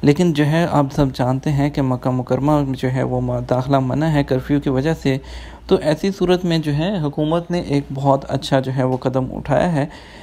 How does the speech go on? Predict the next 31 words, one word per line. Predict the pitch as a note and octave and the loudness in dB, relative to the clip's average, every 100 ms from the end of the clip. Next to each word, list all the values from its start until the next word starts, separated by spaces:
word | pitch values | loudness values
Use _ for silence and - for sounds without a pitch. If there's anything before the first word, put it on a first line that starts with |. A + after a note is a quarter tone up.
| - | -4
जिसके | D3 D#3 F#3+ | -2 2 0
तहत | F#3 D#3+ F3 F3 | 0 0 0 0
जो | C#3 D3 | 0 0
है | F3 | 0
आब | - C#3+ C#3+ | 0 -2 0
ज़मज़म | E3 D3 D3 D3+ | 0 0 0 -2
को | D3+ D#3 | -2 -2
घरों | C3+ C#3 C#3 D3+ | -4 -2 0 0
में | C#3 | -2
जो | B2+ | -4
है | C3 C3+ | -2 -2
फराहमी | - C3 C3 C3 | 0 0 0 -4
की | - B2+ | -2 -2
जाएगी। | A#2+ A#2+ A2+ A#2+ - - - - - - - - | 0 -2 -4 -8 -8 -14 -20 -20 -20 -20 -20 2
आपको | C#3+ D3+ F#3 | 4 4 0
बताते | E3 D#3+ D#3+ | 0 0 0
चलें, | F3+ E3+ G#3 | 0 0 0
कोरोना | A3 F3 E3 | 4 4 4
वायरस | D3+ C#3+ D#3 E3 | 4 2 2 0
के | D#3+ | 0
हवाले | C#3+ C3 D3 | 2 2 0
से | D#3+ D#3 | 2 0
एहतियाती | D#3+ C#3 C3 C3+ C3+ D#3 | 0 -2 0 0 2 0
तदाबीर | C#3 C3 B2+ D3 | 2 2 4 0
के | D#3 C#3 | 0 -4
तहत | C#3+ C#3 D#3+ | 0 0 0
सऊदी | D#3+ D#3 D3 | 0 2 2
अरब | D3 | 0
में | D3 E3+ | 0 -2
आब | - C#3 C#3 | 0 0 2
ज़मज़म | D3+ C#3+ D3+ D3 C#3+ | 0 0 0 0 0